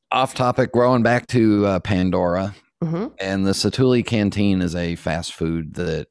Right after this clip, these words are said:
Speaker 1: has got, uh, uh, the food's really good.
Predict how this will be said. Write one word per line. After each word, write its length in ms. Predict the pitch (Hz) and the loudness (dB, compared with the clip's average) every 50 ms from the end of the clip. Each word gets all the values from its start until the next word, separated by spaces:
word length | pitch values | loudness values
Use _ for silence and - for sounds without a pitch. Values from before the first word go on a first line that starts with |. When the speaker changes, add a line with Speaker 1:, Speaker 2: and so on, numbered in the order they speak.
| _ _ _ - | _ _ _ -12
Speaker 1:
has 380 | - 82 82 78 78 73 73 71 | -8 -6 -6 -6 -6 -8 -10 -10
got, 320 | - 87 82 80 76 - _ _ _ _ _ _ _ _ _ _ _ _ _ _ _ _ _ _ _ _ _ _ _ - | -10 -8 -6 -6 -6 -8 _ _ _ _ _ _ _ _ _ _ _ _ _ _ _ _ _ _ _ _ _ _ _ -14
uh, 160 | 78 73 - | -12 -12 -12
uh, 220 | - 85 90 85 76 | -10 -8 -6 -6 -6
the 180 | 67 69 82 82 | -8 -10 -12 -6
food's 280 | - 104 92 78 67 | -2 -2 -2 -2 -4
really 200 | 69 76 69 67 | -8 -8 -8 -10
good. 220 | 60 60 62 - | -12 -16 -18 -18